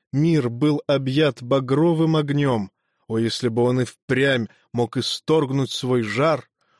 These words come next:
он бы испепелил вождя Телебоев вместе со всем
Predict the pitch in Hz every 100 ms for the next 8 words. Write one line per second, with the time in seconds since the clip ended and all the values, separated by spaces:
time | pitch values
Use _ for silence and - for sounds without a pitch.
0 | _ 123 127 127 127 - - 131 143 147
1 | 143 123 110 113 104 110 113 - 117 120
2 | 127 160 139 104 - _ _ _ 117 131
3 | 143 - 147 - 143 127 - - 156 170
4 | 170